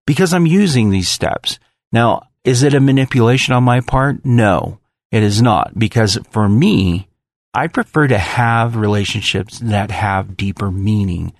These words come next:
I'm not interested really in superficial relationships with people. So with my friends, I do this because I want to know.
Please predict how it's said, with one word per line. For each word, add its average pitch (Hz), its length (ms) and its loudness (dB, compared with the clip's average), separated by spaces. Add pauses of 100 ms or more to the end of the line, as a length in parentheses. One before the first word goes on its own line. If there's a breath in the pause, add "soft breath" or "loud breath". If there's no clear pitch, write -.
(380)
I'm 110 180 0
not 151 260 2
interested 101 720 -2
really 92 380 0
in 92 280 -2
superficial 95 720 -4
relationships 90 840 -4
with 85 160 -8
people. - 440 -12 (580)
So 127 200 2
with 110 120 4
my 107 180 2
friends, 117 460 0
I 98 120 2
do 104 160 0
this 113 200 0
because 147 320 -4
I 160 80 2
want 170 300 -2
to 196 100 -6
know. 208 360 -2